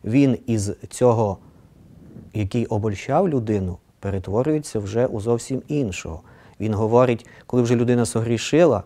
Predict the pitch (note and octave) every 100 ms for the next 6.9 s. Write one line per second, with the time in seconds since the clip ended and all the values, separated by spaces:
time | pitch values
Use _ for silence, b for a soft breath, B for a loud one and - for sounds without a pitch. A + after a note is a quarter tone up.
0 | b b - A#2 A2 A2 B2 B2+ A#2 G#2+
1 | C3 A#2+ A2+ G#2+ G#2+ A#2 A#2+ A2+ A#2+ -
2 | A#2+ C#3 D3 - F#2 F#2 F2+ E2+ D#2+ b
3 | b b - G#2 - - A2+ A2 B2+ D3+
4 | A2 - F#2+ G2+ - G2 F#2+ - G#2 F#2
5 | F2+ F#2 F2+ F2+ F2 F#2 F2+ F2 - -
6 | _ b b b b _ G#2 F#2